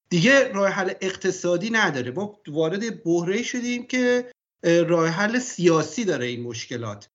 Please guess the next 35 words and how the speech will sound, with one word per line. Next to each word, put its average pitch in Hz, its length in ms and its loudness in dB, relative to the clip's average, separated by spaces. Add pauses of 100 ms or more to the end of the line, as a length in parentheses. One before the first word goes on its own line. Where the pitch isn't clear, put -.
(460)
اه، 147 400 -2
نه 190 240 4
به 247 60 0
خاطر 180 340 -4
اینکه 160 340 -6
اقتصاد 160 580 -6
جواب 151 640 -4 (100)
نداره 170 580 0
برای 139 240 -4
این 127 120 -6
مشکلاتی 131 580 -10
که 151 100 -8
ایران 135 320 -4
باهاش 135 220 -4
داره 135 160 -6
دست 131 260 -4
پنجه 135 280 -4
نرم 127 220 -2
می‌کنه، 123 380 -4 (300)
بیشتر 233 320 2
از 202 160 2
این 233 100 -2
جهت 233 320 0
که 240 100 -6
اون 220 240 -4
راهکارها 175 920 0
مثل 185 200 -4 (200)
فرمایشی 160 460 0
که 208 80 -4
شما 160 260 -4
کردید 135 280 -2
در 135 180 0
روابط 139 320 -2
بین 143 240 -4
المللشون، 151 720 -4